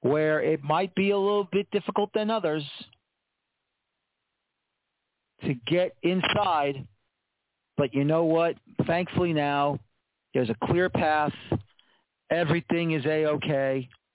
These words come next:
And we don't have to worry anymore about certain situations. And, you know, thankfully where I am, obviously, I'm in the northeastern area of New York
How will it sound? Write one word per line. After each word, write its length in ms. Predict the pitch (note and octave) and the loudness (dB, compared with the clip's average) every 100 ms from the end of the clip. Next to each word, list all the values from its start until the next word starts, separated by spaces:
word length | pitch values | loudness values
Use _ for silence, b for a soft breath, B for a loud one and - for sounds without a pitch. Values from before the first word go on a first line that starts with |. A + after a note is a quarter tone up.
| _ _ _ _ _ - | _ _ _ _ _ -10
And 200 | A#2+ A2 | -4 -2
we 140 | C3 | 0
don't 200 | E3+ F3+ | 2 2
have 160 | F3 E3 | 0 0
to 100 | F3 | 0
worry 540 | D3+ D3 E3 F#3+ E3+ C#3 | 0 2 2 2 2 2
anymore 680 | C3 B2+ B2+ B2+ B2+ B2 B2 - _ _ _ _ _ _ _ _ _ _ _ _ _ | 2 2 2 2 2 0 -4 -16 _ _ _ _ _ _ _ _ _ _ _ _ _
about 440 | - B2 C#3+ C#3 B2+ - - | -4 -2 0 0 0 -2 0
certain 520 | - - F4+ F4 D#4 _ - - | 0 -2 -10 -12 -14 _ -6 -2
situations. 880 | - - E3 E3 E3 - E3 E3 D#3+ - - _ _ _ _ - | 0 0 0 2 0 -2 -4 -6 -8 -16 -18 _ _ _ _ -2
And, 400 | C#3 C#3 C#3 - | 2 4 2 2
you 100 | D#3+ | 4
know, 180 | C#3+ C3 | 4 2
thankfully 720 | G3 A#3 A3+ A#3 A3+ G#3+ G#3 G3+ | 0 0 0 0 2 2 2 0
where 220 | D#3 D#3 | 2 2
I 220 | F#3+ A3 | 2 2
am, 440 | G#3+ G#3 G3+ G3+ G3 | 2 2 2 0 0
obviously, 880 | F3 F3 F3 E3+ - F3+ F3 F3 F#3 _ _ _ | 2 2 0 -2 0 0 2 0 -4 _ _ _
I'm 160 | D3+ C#3+ | 0 2
in 220 | D3 C#3+ | 4 4
the 280 | C3+ C#3 C3+ | 2 2 2
northeastern 760 | C#3 D#3+ F#3 A3+ F#3+ D#3+ F#3 F3 | 2 2 0 0 -2 0 0 2
area 420 | E3+ E3 E3+ E3 | 2 2 2 2
of 80 | C#3+ | 0
New 140 | C#3+ | 0
York 460 | D#3+ D#3+ D#3+ D#3 | 2 2 2 2